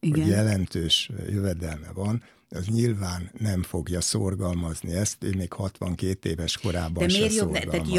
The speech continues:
Speaker 1: jobb neki, mondjuk, aki ezerkilencszázötvenháromban született és nő, és hát sok ilyen van, hiszen ez a ratkókorszak.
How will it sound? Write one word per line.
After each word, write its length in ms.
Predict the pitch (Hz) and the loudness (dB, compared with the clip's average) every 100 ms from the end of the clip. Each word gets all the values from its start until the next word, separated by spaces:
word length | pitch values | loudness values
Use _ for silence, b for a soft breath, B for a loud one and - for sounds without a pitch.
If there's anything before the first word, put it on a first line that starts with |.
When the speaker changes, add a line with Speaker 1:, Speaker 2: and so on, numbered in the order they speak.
| 185 180 | 4 4
Speaker 1:
jobb 40 | |
neki, 300 | 185 175 - | 2 2 2
mondjuk, 300 | 185 175 165 | 2 4 4
aki 280 | 160 170 185 | 2 2 2
ezerkilencszázötvenháromban 1040 | 180 175 165 170 160 156 160 170 170 160 156 | 2 2 2 2 2 0 2 4 4 4 4
született 460 | - 160 160 151 | 2 0 -2 -4
és 200 | 151 131 | 2 2
nő, 260 | 151 156 151 | 4 4 4
és 200 | 151 - | 4 2
hát 160 | 151 | 0
sok 200 | - 175 | -2 0
ilyen 200 | 170 156 | 2 2
van, 140 | 151 156 | 2 0
hiszen 300 | 147 - 160 | 0 -2 -2
ez 120 | 156 | -2
a 40 | |
ratkókorszak. 920 | 175 165 151 165 156 165 - - - | -2 -4 -4 -8 -6 -4 -2 -2 -2